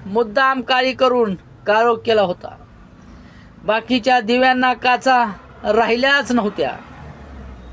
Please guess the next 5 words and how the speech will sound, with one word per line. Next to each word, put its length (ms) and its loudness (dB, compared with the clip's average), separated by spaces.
त्या 380 4
कामगारांनी 640 0
फोडून 400 2
संपूर्ण 560 0
काळोख 440 0